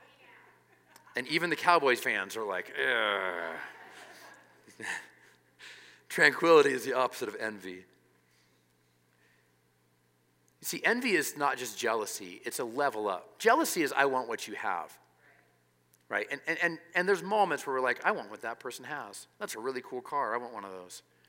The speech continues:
And there's a difference between, like, "Oh, that's cool, I want one," versus jealousy that starts to come, "No, I really want one."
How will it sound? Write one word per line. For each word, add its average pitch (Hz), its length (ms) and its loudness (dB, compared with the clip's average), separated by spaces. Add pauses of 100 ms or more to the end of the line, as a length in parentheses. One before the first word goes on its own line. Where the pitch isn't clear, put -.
(140)
And 151 60 -12
there's 147 80 -6
a 127 40 -12
difference 151 260 -2
between, 131 160 -4
like, 254 80 -6
"Oh, - 40 -6
that's 143 200 -6
cool, 120 200 -8
I 104 60 -2
want 113 220 -10
one," 104 180 -12
versus 104 300 -8
jealousy 120 440 -6
that 90 80 -12
starts 104 220 -10
to 104 60 -16
come, 98 140 -18
"No, 95 60 -12
I 80 80 -12 (140)
really 90 260 -12
want 78 280 -18
one." 71 140 -18